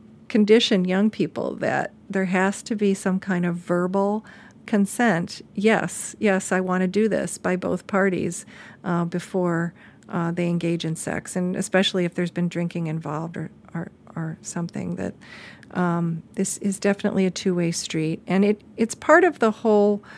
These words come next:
what I was getting at about sexism. Sexism is so built into our culture. Um, you know, both sexes are powerful, and both sexes are beautiful, and both sexes are important, and they're not so different. They really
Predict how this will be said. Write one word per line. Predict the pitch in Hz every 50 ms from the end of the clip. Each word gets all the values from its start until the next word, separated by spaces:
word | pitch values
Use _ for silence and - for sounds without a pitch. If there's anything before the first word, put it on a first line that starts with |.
| - -
what | - 226
I | 214 202
was | 202 202 196
getting | - - 294 349 311 185
at | 170 170 151 143 - - -
about | - 196 190 190 185 185 185 185 - - - - - - - - - - - - - - -
sexism. | - - - 254 277 - - 190 160 165 - 165 165 175
Sexism | - - 233 247 247 - - 240 220 - 214 196 190
is | 190
so | - - 226 208
built | 196 196 202 208 208 -
into | 220 214 220 226 - 214
our | 175 147 147 175
culture. | - - - 226 240 254 - - 190 175 165 170 165 - - - - - - - - -
Um, | - 185 175 170 165 165 165 160 165 160 - - - - - - - - - -
you | - 220
know, | 214 202 185 185
both | 190 - - - 220 220 240 262 269 262 - - - - - -
sexes | - - - 220 196 202 202 - - 185 175 170 170 - - - - - - - - -
are | 180 180
powerful, | - - - 160 165 175 175 170 - - - - - - - - -
and | 190 185 180 175 175
both | - - 196 196 196
sexes | - - 190 185 185 - - 175 175
are | 170 170
beautiful, | 175 175 175 175 170 170 - - 170 165 -
and | 175 175
both | 165 170 170 170 170
sexes | - 175 160 - - 170
are | 151 151
important, | 156 160 - - 175 - - 175 -
and | 175 175 180
they're | 180 180
not | 180 185 190 202 208 220 226 226 226 226 - - - - - -
so | - - - - 208 185
different. | 180 185 156 147 - - - - - - - -
They | - 175 170 175
really | 175 180 196 202 208 220 226 226 226 226